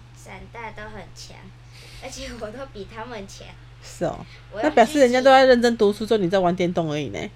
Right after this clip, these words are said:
Speaker 1: 我用狙击，<laughs> 我用狙击枪是开外挂的技能。
Speaker 2: <laughs> 所以你要带着他们玩啊。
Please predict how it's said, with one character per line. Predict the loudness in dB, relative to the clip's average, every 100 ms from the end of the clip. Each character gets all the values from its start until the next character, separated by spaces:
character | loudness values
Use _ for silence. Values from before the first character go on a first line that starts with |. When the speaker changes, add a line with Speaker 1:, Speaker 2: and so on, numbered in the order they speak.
| -20 -18
Speaker 1:
我 | -12
用 | -10 -10 -12
狙 | -12 -12
击， | -6 -8 -8 -16
<laughs> | -20 -20 -16
我 | -12
用 | -10 -12 -14
狙 | -18
击 | -16 -16 -14
枪 | -10 -10 -10
是 | -12 -10 -10 -12 -20 -20 -20 -20 -20 -20 -20 -20 -20 -20 -20
开 | -10 -8 -4
外 | -4 -4
挂 | -6 -8 -6
的 | -8
技 | -14 -14 -14
能。 | -14 -14 -16 -16 -10 -8 -8
Speaker 2:
<laughs> | -10 -14 -16 -16
所 | -8 0
以 | 2
你 |
要 | 4
带 | 4 2
着 | 2
他 | 2
们 | 0 -2
玩 | -6 -6
啊。 | -8 -10